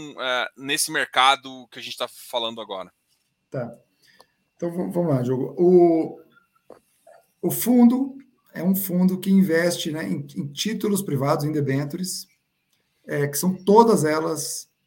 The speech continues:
Speaker 2: em I P C A, por regra, por lei. Todas as debêntures de infra são indexadas a um índice de inflação, tem que ser assim,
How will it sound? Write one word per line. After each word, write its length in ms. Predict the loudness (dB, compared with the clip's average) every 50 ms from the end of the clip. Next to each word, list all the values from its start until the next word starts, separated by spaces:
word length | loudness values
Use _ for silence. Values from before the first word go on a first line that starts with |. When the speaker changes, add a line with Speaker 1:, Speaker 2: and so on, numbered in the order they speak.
| _ -4
Speaker 2:
em 160 | 2 4 4
I 40 | 4 4
P 100 | 2 0
C 200 | 0 0 0 0
A, 120 | 0 -2
por 260 | -2 -4 -4 -6 -4
regra, 400 | -2 -2 0 0 0 -2 -4 -6
por 200 | -6 -6 -6 -4
lei. 420 | -2 0 2 2 2 0 -4 -8 -14 _ _ _ _
Todas 200 | -6 -4 -4 -2
as 60 | -2
debêntures 380 | -2 -2 -2 -4 -4 -6 -6 -4
de 100 | -2 -2
infra 220 | -2 -4 -4 -6
são 240 | -6 -6 -4 -4 -4
indexadas 480 | -4 -4 -6 -4 -4 -2 -2 -2 -2
a 40 | -2
um 100 | -2 -2
índice 180 | -2 -2 -4 -4
de 80 | -8
inflação, 580 | -8 -6 -6 -8 -8 -8 -8 -10 -10 -10 -12 -14 _ _
tem 100 | -12 -12
que 80 | -10 -10
ser 120 | -10 -12
assim, 300 | -10 -10 -10 -10 -10 -12